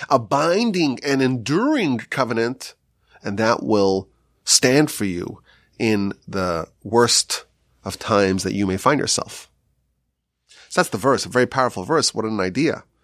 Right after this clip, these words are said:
Right after you're reading all these terrible curses that are gonna befall the people, and by the way, historically have happened to our nation, you have this one verse of consolation, this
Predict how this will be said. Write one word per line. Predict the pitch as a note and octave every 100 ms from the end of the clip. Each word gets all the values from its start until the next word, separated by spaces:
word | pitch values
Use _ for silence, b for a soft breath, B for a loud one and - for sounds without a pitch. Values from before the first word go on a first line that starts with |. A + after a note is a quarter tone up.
| _ _ _ _ _ -
Right | -
after | A#2+ -
you're | C#3
reading | A#2+ B2
all | A#2 A2+
these | A2
terrible | - A2+ G#2+ G#2
curses | - B2+ D3 - G#2 F2+
that | G2+
are | G#2
gonna | G#2+ G#2
befall | F#2 - A2
the | F#2
people, | D3+ F3 G#2 A2+ B B -
and | A#2
by | A#2+
the | A2
way, | A2+ D#3 A#2+
historically | A#2+ - C3 C3 B2+ A#2+ B
have | - E3+ A3+ A3+ C3+ A2 G2+ - _ _ _ _ _ _ _ _ _ _ _ _
happened | - A#2 A#2+ G#2+
to | A2
our | G2
nation, | F2+ D#2+ - B2 D#3 - - - _ _ _ _ -
you | A#2 B2
have | C3 C3+
this | C3 B2+
one | A#2 A#2+ B2+ C3+ C#3 -
verse | G2 A2+ A#2+ B2+ -
of | A#2+ A2
consolation, | - - B2 A#2+ - A2+ C#3 A3 B3 - G#2+ G2 G#2 _ B B B
this | A#2+ C3 - -